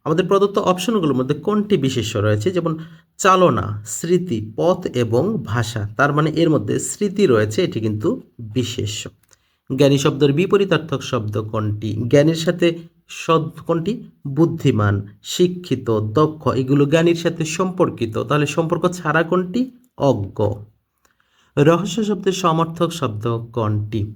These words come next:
রহস্য শব্দটি বে-, যে গোপন কথাটা উন্মোচন করা।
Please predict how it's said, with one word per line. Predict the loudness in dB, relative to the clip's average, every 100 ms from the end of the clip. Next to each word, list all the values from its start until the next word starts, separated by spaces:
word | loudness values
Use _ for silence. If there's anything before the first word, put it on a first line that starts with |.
| -4
রহস্য | 2 2 2 -2 -2 -4
শব্দটি | -2 -2 -2 -4 -6 -4
বে-, | -2 0 0 -2
যে | -2 0 0 -8 -20 _
গোপন | -2 2 4 4 4
কথাটা | 2 0 -2 -2
উন্মোচন | 0 0 2 0 -2 -4 -4
করা। | -2 -4